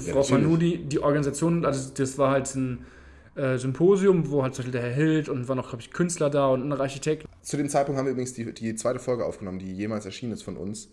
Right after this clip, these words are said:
Speaker 1: die Folge, äh, Alles Referenz. Die ist
Speaker 2: Kann
Speaker 1: nämlich,
Speaker 2: sein.
Speaker 1: ähm, ein oder zwei Wochen davor erschienen, weil wir das auch so ein bisschen geplant hatten, so zu kombinieren. Ich weiß nicht, ob das so promomäßig war, aber einfach, weil das Thema gerade relevant war.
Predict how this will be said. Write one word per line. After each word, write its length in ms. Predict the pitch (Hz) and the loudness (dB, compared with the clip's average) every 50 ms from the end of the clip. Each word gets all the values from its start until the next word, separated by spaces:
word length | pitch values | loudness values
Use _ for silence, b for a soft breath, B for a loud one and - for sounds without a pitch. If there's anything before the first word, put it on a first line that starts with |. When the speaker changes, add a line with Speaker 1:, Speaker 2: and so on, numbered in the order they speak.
| b b b b b - | b b b b b -14
Speaker 1:
die 180 | - 104 98 98 | -10 -8 -8 -6
Folge, 500 | - 113 101 104 104 107 104 101 101 - | -2 -2 -2 0 2 2 2 2 0 0
äh, 140 | - 92 95 | 0 0 0
Alles 260 | - 87 104 101 - | 0 0 -2 -4 -6
Referenz. 500 | 110 101 104 95 101 95 90 85 - - - _ _ _ _ b b b b b b b - 117 | -8 -10 -8 -6 -6 -6 -6 -8 -14 -16 -20 _ _ _ _ b b b b b b b -6 0
Die 100 | 123 131 | 0 2
ist 100 | 131 147 | 2 2
Speaker 2:
Kann 80 | 143 | 2
Speaker 1:
nämlich, 180 | 135 117 117 113 | 0 0 0 0
Speaker 2:
sein. 120 | 110 113 113 113 113 113 110 110 110 | 0 0 0 0 0 0 0 0 -2
Speaker 1:
ähm, 40 | 110 - | -2 -4
ein 200 | - 113 123 127 | -4 -2 -2 -2
oder 120 | 120 117 | -2 -2
zwei 180 | - - 117 113 | 0 0 0 0
Wochen 140 | 117 123 123 | 0 -2 -2
davor 300 | 110 98 - - 135 127 | -4 -4 -2 0 0 0
erschienen, 520 | 113 117 - - 120 123 123 127 127 127 b b b b - | 0 -2 -4 -6 -6 -6 -6 -6 -8 -12 b b b b -6
weil 100 | 101 107 | -4 -4
wir 40 | |
das 80 | 104 104 | -4 -4
auch 80 | 98 104 | -4 -4
so 80 | 117 | -4
ein 40 | 107 | -6
bisschen 180 | 104 110 131 117 | -6 -6 -6 -6
geplant 320 | 107 - 120 101 104 110 | -6 -4 -4 -4 -4 -4
hatten, 180 | 113 110 98 98 | -6 -6 -8 -10
so 140 | 104 104 | -12 -12
zu 160 | - - - - | -14 -14 -14 -10
kombinieren. 880 | - 117 101 101 101 101 104 107 110 113 110 110 110 107 107 107 b b b b b b b b - - | -6 -6 -4 -4 -4 -2 -2 -2 0 0 0 0 0 -2 -2 -4 b b b b b b b b -20 -20
Ich 120 | - - | -12 -10
weiß 100 | 87 78 | -8 -8
nicht, 60 | 90 90 | -8 -8
ob 40 | |
das 80 | - 80 | -10 -12
so 60 | 90 | -14
promomäßig 680 | 87 - - 101 101 110 110 110 110 107 107 117 107 110 | -14 -4 -2 0 0 2 2 0 0 0 -2 -4 -6 -4
war, 80 | 101 95 | -4 -4
aber 100 | 90 82 | -4 -4
einfach, 140 | 85 101 90 | -6 -6 -6
weil 80 | 95 90 | -6 -6
das 100 | 87 - | -6 -6
Thema 260 | - 113 110 110 98 | -4 -4 -4 -4 -4
gerade 300 | 85 85 85 87 87 90 | -6 -6 -6 -6 -6 -6
relevant 400 | - 87 90 78 85 87 87 - - | -6 -6 -6 -6 -8 -8 -8 -8 -8
war. 260 | 92 92 95 98 | -8 -6 -8 -10